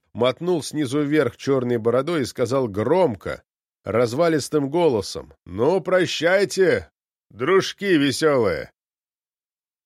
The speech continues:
И сейчас же скрылся. Хлопнула дверь. Весь подвал загудел, как улей. Струков впился ногтями в руку Ивана Ильича.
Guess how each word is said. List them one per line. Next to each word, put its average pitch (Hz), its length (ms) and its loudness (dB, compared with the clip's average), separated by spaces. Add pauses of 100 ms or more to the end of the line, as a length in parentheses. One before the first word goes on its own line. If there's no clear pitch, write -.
(720)
И 131 100 -6
сейчас 131 340 0
же 120 140 -4
скрылся. - 500 -10 (640)
Хлопнула 123 540 0
дверь. 73 320 -12 (800)
Весь 127 260 -2
подвал 135 420 0
загудел, 156 560 -2
как 113 240 -4
улей. 92 320 -8 (1000)
Струков - 760 -6 (340)
впился 151 640 -4
ногтями 165 540 -2
в 123 140 -2
руку 160 280 0
Ивана 143 320 0
Ильича. 135 560 -6